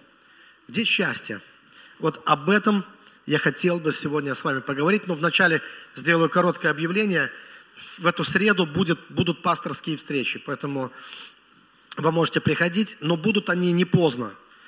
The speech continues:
а с восемнадцати ноль ноль они будут. До, до двадцати ноль ноль, потому что в двадцать ноль ноль у меня трансляция будет, э,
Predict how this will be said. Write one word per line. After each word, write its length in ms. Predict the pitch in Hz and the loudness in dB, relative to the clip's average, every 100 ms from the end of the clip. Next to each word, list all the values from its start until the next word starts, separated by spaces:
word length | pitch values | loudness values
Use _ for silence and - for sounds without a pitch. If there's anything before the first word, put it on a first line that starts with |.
| - - - | -20 -20 -4
а 280 | 156 160 147 | 0 2 2
с 160 | - | 0
восемнадцати 560 | 160 - 175 190 - - | -2 -2 -2 -2 -2 -4
ноль 180 | 156 151 | -4 -4
ноль 220 | 143 110 - - _ _ _ _ _ - - | -4 -8 -12 -20 _ _ _ _ _ -20 -18
они 220 | - 135 131 | -6 -4 -4
будут. 260 | 127 127 - - - - - | -6 -8 -14 -20 -20 -20 -6
До, 320 | 139 196 190 - - - - _ _ _ _ _ _ _ _ _ _ - - - - - - | 0 2 0 -8 -16 -20 -20 _ _ _ _ _ _ _ _ _ _ -20 -20 -20 -18 -20 -10
до 140 | 139 185 | 0 2
двадцати 420 | 190 180 170 151 | 4 4 2 2
ноль 160 | 127 120 | 0 -2
ноль, 200 | 110 95 - - _ _ _ _ | -4 -8 -16 -20 _ _ _ _
потому 180 | 135 | -4
что 160 | 139 156 | -2 -2
в 40 | |
двадцать 260 | 135 165 - | 0 0 0
ноль 100 | 156 | -2
ноль 100 | 170 | -2
у 40 | |
меня 100 | 135 | -4
трансляция 540 | 127 131 - 127 113 113 | -6 -4 -2 -2 -2 -4
будет, 180 | 104 - - _ _ _ _ - - - - - - - - - - - - | -8 -14 -20 _ _ _ _ -20 -20 -20 -20 -20 -18 -16 -14 -14 -12 -14 -8
э, 220 | 123 123 | -4 -2